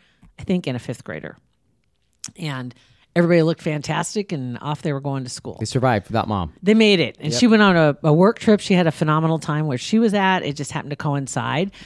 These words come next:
Speaker 1: But everybody was able to be, in this day and age, too, it's so much different because you can absolutely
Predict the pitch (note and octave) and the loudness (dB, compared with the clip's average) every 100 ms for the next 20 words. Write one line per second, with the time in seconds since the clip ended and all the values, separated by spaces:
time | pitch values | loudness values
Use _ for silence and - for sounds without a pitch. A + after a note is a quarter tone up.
0 | - - G#3 C4 D4+ D4+ C#4 B3 A3+ G#3+ | -8 -4 -2 0 0 2 0 -2 -4 -8
1 | F#3 - G#3+ C#4+ C#4+ D#4+ A#3+ A#3+ - A#3+ | -10 -8 0 0 0 -2 -2 -4 -4 -6
2 | E3 A3 G3 - A#3 A3 D#3+ D#3+ F3 D#3+ | -6 -6 -8 -8 -8 -6 -8 -4 -4 -4
3 | F#3+ G#3 F#3 G3 - F3+ B3+ G3+ E3 | -4 -2 -2 -6 -4 -2 0 2 0